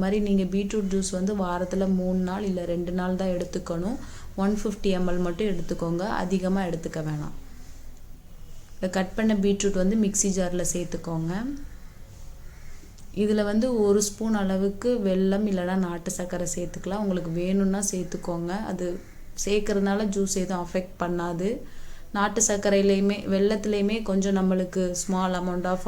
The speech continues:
அயர்னும் மினரல்ஸும் இருக்கு, அதனால நம்மளுக்கு நல்லது தான். உங்களுக்கு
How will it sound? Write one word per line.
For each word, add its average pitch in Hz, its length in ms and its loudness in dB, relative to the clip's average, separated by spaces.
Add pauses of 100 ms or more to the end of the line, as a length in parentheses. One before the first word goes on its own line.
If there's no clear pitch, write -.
(100)
அயர்னும் 185 480 2 (1000)
மினரல்ஸும் 196 640 6
இருக்கு, 180 380 0
அதனால 185 360 0 (460)
நம்மளுக்கு 175 460 0
நல்லது 185 360 2 (120)
தான். 180 160 0 (2500)
உங்களுக்கு 208 300 4